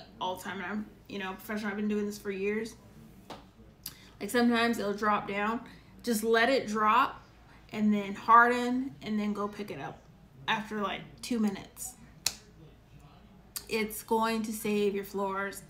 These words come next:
and you a lot of time, 'cause then you're gonna have to go and get some oil or get some alcohol and try to clean it, and it just gets messy, and you don't wanna do that.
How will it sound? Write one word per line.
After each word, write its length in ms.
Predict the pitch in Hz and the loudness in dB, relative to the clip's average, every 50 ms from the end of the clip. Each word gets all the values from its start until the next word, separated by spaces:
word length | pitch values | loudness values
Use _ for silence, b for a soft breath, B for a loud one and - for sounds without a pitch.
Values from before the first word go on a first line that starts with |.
| - - | -14 -10
and 240 | 190 185 185 190 190 | -10 -8 -8 -6 -6
you 100 | 190 202 | -4 -4
a 20 | |
lot 240 | 196 190 175 170 - | -4 -4 -6 -8 -8
of 60 | 165 | -10
time, 300 | - - - 233 - - | -10 -8 -8 -8 -8 -10
'cause 260 | - - 214 208 202 - | -10 -6 -6 -6 -4 0
then 220 | 226 226 226 233 | 2 2 2 2
you're 100 | 233 226 | 0 -2
gonna 140 | 226 214 214 | -2 -4 -2
have 160 | 202 208 208 | -4 -4 -8
to 60 | 208 | -6
go 340 | 208 208 202 202 202 202 196 | -6 -4 -4 -4 -4 -6 -8
and 180 | - - 185 185 | -10 -12 -12 -14
get 140 | 185 - | -12 -12
some 100 | - - | -12 -8
oil 540 | - 240 240 240 240 240 240 233 233 233 B B B B B B B B | -4 -2 0 0 2 2 0 0 -2 -4 B B B B B B B B
or 100 | - - | -12 -10
get 120 | 214 208 | -8 -8
some 100 | 208 202 | -8 -6
alcohol 720 | - - 214 214 - 220 214 214 208 208 208 196 - - - | -2 -2 -2 -2 -2 0 0 2 4 4 4 2 0 -4 -8
and 240 | - 127 127 185 202 - - - - | -12 -12 -10 -12 -12 -14 -16 -20 -14
try 160 | - 240 185 | -8 -8 -6
to 80 | 170 - | -6 -8
clean 260 | - - 247 240 233 | -6 -4 -2 0 0
it, 240 | 226 233 220 - - | 0 -2 -4 -8 -10
and 320 | - 196 196 196 202 190 - | -10 -10 -10 -10 -10 -10 -10
it 160 | - 208 208 | -10 -10 -10
just 220 | - 208 - - | -10 -12 -12 -12
gets 220 | - - - - - | -12 -14 -10 -6 -4
messy, 500 | 226 220 233 - - 220 226 226 - - - | -4 -4 -4 -6 -6 -8 -8 -8 -8 -10 -10
and 120 | 196 202 | -10 -8
you 60 | 190 | -8
don't 160 | 190 190 180 196 | -8 -8 -10 -10
wanna 160 | - - - | -10 -12 -10
do 160 | - 82 78 | -10 -12 -12
that. 180 | - - - | -12 -14 -16